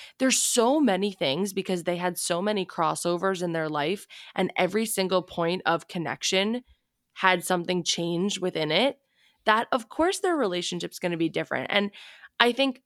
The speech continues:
Lindsay is a big personality, and Lindsay being friends with Kyle and everybody else and, you know, a connection in the group and part of the group that people maybe have a problem with,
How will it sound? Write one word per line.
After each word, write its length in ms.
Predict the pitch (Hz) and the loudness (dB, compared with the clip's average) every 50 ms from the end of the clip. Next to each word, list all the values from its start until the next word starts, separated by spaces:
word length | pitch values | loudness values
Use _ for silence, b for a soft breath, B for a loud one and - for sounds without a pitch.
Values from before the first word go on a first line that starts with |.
| _ _ _ _ _ _ _ - | _ _ _ _ _ _ _ -2
Lindsay 380 | 240 226 226 240 233 262 302 | 2 2 4 4 4 4 2
is 120 | 294 233 226 | 2 4 2
a 60 | 214 | 0
big 260 | 165 180 175 185 180 | 2 2 0 0 0
personality, 760 | - 202 185 180 - 185 180 160 160 170 175 185 214 240 240 | 0 -2 -2 -2 -2 0 2 2 2 2 2 2 0 0 0
and 200 | - 165 180 170 | 0 0 0 0
Lindsay 300 | 170 175 180 180 175 196 | 0 0 -2 -2 -2 -4
being 540 | 185 160 - 180 180 180 180 185 185 190 180 b b b b b b | -4 -2 -2 0 0 0 0 0 -2 -4 -6 b b b b b b
friends 560 | - - - 196 185 180 185 196 208 190 170 | -18 -6 0 2 4 4 4 2 2 0 0
with 320 | 170 180 180 180 - - | 0 0 0 0 -2 -8
Kyle 500 | - - 165 165 160 156 151 165 180 190 | -8 -4 0 2 2 2 4 4 4 4
and 180 | 180 165 156 143 | 4 2 2 0
everybody 480 | 147 156 147 165 147 160 156 160 156 151 | 0 0 -2 -2 -4 -2 -4 -2 -2 0
else 300 | 139 135 156 185 196 - | 2 2 2 2 0 0
and, 240 | 156 156 156 156 - B B B B B B _ _ _ _ _ - | -2 -2 -2 -2 -6 B B B B B B _ _ _ _ _ -10
you 160 | - 165 185 | -4 -2 0
know, 140 | 180 170 139 | 2 4 2
a 80 | 147 165 | 2 0
connection 640 | - - 208 190 180 175 - - - - 175 175 | -2 -2 0 2 2 2 2 0 -2 -2 0 0
in 160 | 175 175 170 | 0 0 -2
the 80 | 170 165 | -2 -4
group 280 | 147 - 170 175 175 | -4 -2 -2 -2 0
and 140 | 180 170 165 | -2 -4 -4
part 260 | - - 165 160 160 | -2 -2 0 0 0
of 100 | 165 156 | -2 -4
the 80 | - 175 | -6 -6
group 300 | 151 - 160 165 160 - | -6 -4 -6 -6 -4 -2
that 180 | 175 165 - - | -2 -4 -4 -4
people 300 | - 170 - - 170 160 | -10 -8 -4 -4 -4 -2
maybe 280 | 160 160 160 165 165 | -2 -2 -2 -2 -2
have 120 | 170 160 160 | -2 -2 -4
a 60 | 156 | -6
problem 400 | - - 147 156 156 165 170 180 | -6 -4 -2 -2 0 0 0 0
with, 140 | 269 277 | -2 -2